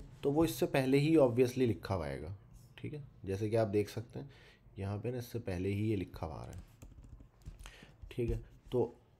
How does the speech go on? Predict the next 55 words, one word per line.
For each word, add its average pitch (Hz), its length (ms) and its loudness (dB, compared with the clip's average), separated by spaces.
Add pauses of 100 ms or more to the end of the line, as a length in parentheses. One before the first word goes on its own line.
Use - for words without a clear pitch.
(120)
और 143 220 8
अगर 151 260 8
मैं 156 100 6
इसको 143 200 4
अगर 139 180 6
पैराग्राफ 131 600 6
में 131 100 6
रैप 117 180 8 (100)
कर 104 120 4
दूँ, 110 160 0 (480)
जैसा 101 320 2
कि 113 140 2
इन्होंने 113 260 4
अभी 113 180 2
यहाँ 110 140 4
पे 113 100 4
बुक 104 240 0
में 117 100 2
करके 110 220 2
बताया 92 320 0
हुआ 98 100 -4
है, 135 120 -8 (720)
तो 160 100 6
ये 185 360 4 (280)
ठीक 196 360 -2
है, 196 200 2 (460)
but 151 260 4
इससे 139 280 0
बेहतर 117 440 4
एक 160 140 2
तरीका 113 320 4
है 135 200 0
इसी 131 280 0
काम 120 280 2
को 120 80 -8
करने 101 260 0
का, 131 140 0
इससे 127 220 -2
एक 113 100 0
बेहतर 101 280 0
तरीका 78 380 -8
है। - 60 -12 (560)
ठीक 131 120 -2
है, 143 60 2
तो 135 80 2
पैराग्राफ 131 480 8
में 131 80 4
भी 131 60 2
कर 123 160 4
दिया 120 160 4
मैंने, 123 140 2
तो 123 140 4
व्यू 104 240 4
सेम 80 280 -6
है, 90 80 -10